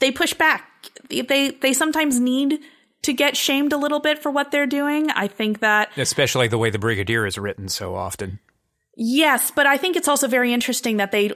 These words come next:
Speaker 1: never really write the Brigadier to be so obviously stupidly wrong. They often come to places with the Third Doctor and the Brigadier where they are both principled men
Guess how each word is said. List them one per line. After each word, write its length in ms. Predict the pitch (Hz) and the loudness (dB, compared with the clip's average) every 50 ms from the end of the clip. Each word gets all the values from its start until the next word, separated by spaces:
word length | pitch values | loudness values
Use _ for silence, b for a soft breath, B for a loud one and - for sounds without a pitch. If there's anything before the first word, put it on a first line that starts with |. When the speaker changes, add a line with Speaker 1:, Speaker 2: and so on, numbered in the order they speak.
| - - - | -8 -6 -2
Speaker 1:
never 360 | 233 233 247 254 262 302 320 | 0 2 2 2 2 2 2
really 260 | 285 285 277 277 277 | 2 2 2 2 2
write 220 | 240 240 233 226 - | 2 2 2 2 -2
the 60 | 240 | -6
Brigadier 800 | 196 - 220 214 196 214 196 - 202 202 202 202 202 202 202 202 B B B B B | -4 -2 -2 0 0 -2 -2 -2 0 0 2 2 2 0 0 -2 B B B B B
to 140 | - - | -6 -6
be 500 | 196 - 208 208 202 202 202 196 196 196 B B B B | -2 0 0 2 2 2 2 2 0 -2 B B B B
so 720 | - - - - - 262 247 247 247 247 240 220 - - _ | -10 -6 -4 0 2 2 4 4 2 2 0 -2 -6 -6 _
obviously 500 | - 220 226 220 240 233 226 - 233 214 | 0 2 2 2 2 0 0 0 0 0
stupidly 640 | 185 - - - - 247 226 220 - 196 202 185 190 | 0 0 -2 -2 0 0 -2 0 -2 -4 -2 -2 -2
wrong. 440 | 190 170 170 165 156 156 151 180 202 | -2 -2 -2 -2 -2 -2 -2 -4 -4
They 220 | - 220 214 202 - | -2 -2 -2 -2 0
often 320 | - - 240 247 - 285 262 | 2 2 2 2 0 -2 -2
come 180 | 240 240 247 233 | 0 0 0 0
to 100 | - 208 | -2 -2
places 440 | - - 208 202 196 - 190 180 185 | -2 0 0 0 0 0 -2 -2 0
with 220 | 190 190 180 180 | 0 0 0 0
the 100 | - 185 | -4 -8
Third 280 | 170 - 196 196 190 180 | -4 -2 -2 -2 0 0
Doctor 320 | 202 185 185 180 - 185 | 0 0 0 0 -2 -4
and 100 | 185 185 | -2 -2
the 60 | 180 | -2
Brigadier 480 | 170 185 180 175 180 175 170 175 175 175 | -2 -2 -2 -2 -2 -2 -2 0 -2 0
where 160 | 170 180 180 | 0 -2 0
they 160 | 180 185 185 | 0 0 0
are 120 | 185 185 185 | 2 0 0
both 300 | 175 202 196 196 190 - B B B B B B B | 0 0 0 0 -2 -4 B B B B B B B
principled 600 | - - 254 262 247 - 277 - - 254 240 202 | -2 0 0 2 2 0 -2 0 0 -2 0 0
men 500 | 208 202 202 202 202 202 196 196 196 | 2 2 4 4 4 2 2 0 -4